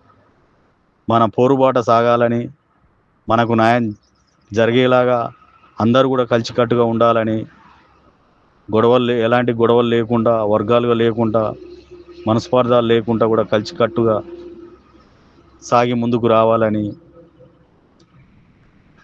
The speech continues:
నా తెలంగాణలో అన్ని జిల్లాల్లో ఉన్నటువంటి ముదిరాజులందరికీ కూడా పేరు పేరున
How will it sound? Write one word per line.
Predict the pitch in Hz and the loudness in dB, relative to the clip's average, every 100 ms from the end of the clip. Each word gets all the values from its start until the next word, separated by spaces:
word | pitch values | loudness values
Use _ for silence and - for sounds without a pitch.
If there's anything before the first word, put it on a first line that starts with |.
| _ | _
నా | - 101 92 | -4 -2 0
తెలంగాణలో | 110 117 120 120 113 101 - - - - - - - - - - - - _ _ _ _ _ _ _ _ _ _ _ _ _ _ _ 107 104 104 - | 0 0 2 0 0 -4 -8 -14 -18 -18 -16 -18 -20 -20 -20 -20 -20 -20 _ _ _ _ _ _ _ _ _ _ _ _ _ _ _ -2 -2 -2 -6
అన్ని | 107 113 113 | -4 -2 0
జిల్లాల్లో | 117 120 123 120 120 | 0 2 2 0 -2
ఉన్నటువంటి | 117 110 117 110 107 | -2 -2 0 -2 -2
ముదిరాజులందరికీ | 107 110 117 113 107 110 117 107 | -2 0 0 0 0 0 -2 0
కూడా | 113 104 | -2 0
పేరు | 104 107 | 0 0
పేరున | 104 110 107 | 0 -2 -2